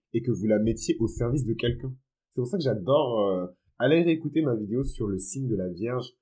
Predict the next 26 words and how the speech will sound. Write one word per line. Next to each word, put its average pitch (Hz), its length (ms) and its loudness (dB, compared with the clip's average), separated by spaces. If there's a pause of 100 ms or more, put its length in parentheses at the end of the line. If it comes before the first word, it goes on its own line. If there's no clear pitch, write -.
(300)
euh, 90 420 -2 (1500)
euh, 87 300 -4
Mars 120 360 -2
en 147 80 -4
Vierge. 151 300 -2 (320)
Parce 107 160 -2
que 113 80 -4
c'est 85 140 -2
ça. - 340 -4
Imaginez 131 340 0
si 170 180 -4
vous 120 60 -2
prenez 104 240 -4
tout 160 160 -6
ça 170 360 -2 (360)
et 123 100 0
que 127 100 -2
vous 107 160 0
le 107 60 4
mettez 131 240 2
au 165 60 6
service 127 380 0
de 104 100 0
l'humanité, 120 480 0
en 110 100 -4
fait. - 180 -8